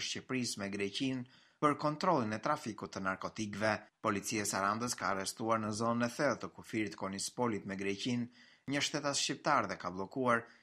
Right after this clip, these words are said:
rreth njëqind e pesëdhjetë kilogram bim narkotike marijuane. Policia tha se janë gjetur dhe armë dhe municione luftarake gjatë kontrollit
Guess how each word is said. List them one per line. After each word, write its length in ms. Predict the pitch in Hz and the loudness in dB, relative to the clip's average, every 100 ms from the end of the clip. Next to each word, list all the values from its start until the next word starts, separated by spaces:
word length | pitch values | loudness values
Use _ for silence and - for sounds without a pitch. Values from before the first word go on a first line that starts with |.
| _ - | _ 0
rreth 300 | 127 131 160 | 2 2 -2
njëqind 240 | 156 156 | -2 -2
e 80 | 151 | 0
pesëdhjetë 320 | 160 151 147 | -2 -2 -2
kilogram 480 | 151 147 147 120 92 | 0 4 4 4 2
bim 240 | 113 113 | -2 0
narkotike 560 | 123 135 156 101 82 85 | -2 -2 -4 -6 -6 -4
marijuane. 680 | 92 92 98 107 104 107 104 - _ _ _ _ | -2 0 2 4 4 2 0 -4 _ _ _ _
Policia 460 | - 151 151 214 180 | 0 0 2 4 4
tha 160 | 147 156 | 4 2
se 120 | 156 | 2
janë 220 | 127 120 | 0 0
gjetur 300 | 107 135 147 139 | 0 -2 -2 4
dhe 80 | 147 | 6
armë 300 | 156 110 95 | 6 4 -2
dhe 80 | 95 | -4
municione 480 | 98 101 117 110 | -6 -4 -2 -2
luftarake 560 | 95 - 90 98 113 123 | -4 -2 0 0 0 -2
gjatë 240 | 104 110 | -4 -4
kontrollit 540 | 101 98 127 120 120 | -6 -2 0 2 0